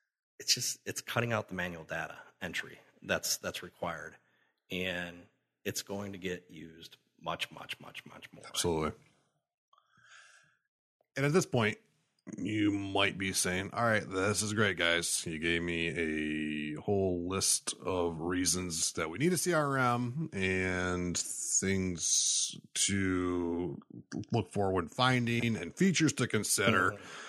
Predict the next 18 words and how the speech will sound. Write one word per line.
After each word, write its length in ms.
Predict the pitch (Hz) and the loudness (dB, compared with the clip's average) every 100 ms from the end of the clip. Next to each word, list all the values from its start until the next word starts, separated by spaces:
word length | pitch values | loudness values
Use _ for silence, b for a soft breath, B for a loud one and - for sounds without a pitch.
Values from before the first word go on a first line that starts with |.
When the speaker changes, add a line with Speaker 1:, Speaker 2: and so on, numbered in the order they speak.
| B B B B B _ | B B B B B _
Speaker 2:
What 240 | 98 131 | 0 4
do 80 | 139 | 4
we 100 | 127 | 4
do 220 | 117 117 | 4 4
next?" 760 | 110 107 107 - - - - - | 4 4 4 2 0 0 -2 2
There's 200 | 113 95 | 4 6
a 140 | 90 87 92 95 | 4 2 -4 2
ridiculously 880 | 101 101 98 120 117 120 101 - 95 | 4 4 4 4 4 4 2 2 2
long 340 | 90 87 87 | 4 4 4
list 220 | 85 78 | 2 0
of 80 | 78 | 0
C 160 | - 90 | 2 4
R 200 | 78 76 | 4 4
M, 320 | 73 73 78 - - _ - | 2 2 0 -6 -10 _ -6
C 160 | - 123 | 0 4
R 160 | 107 | 4
M 120 | 98 90 | 4 4
options, 720 | 85 82 98 87 80 - - | 4 4 2 2 2 2 2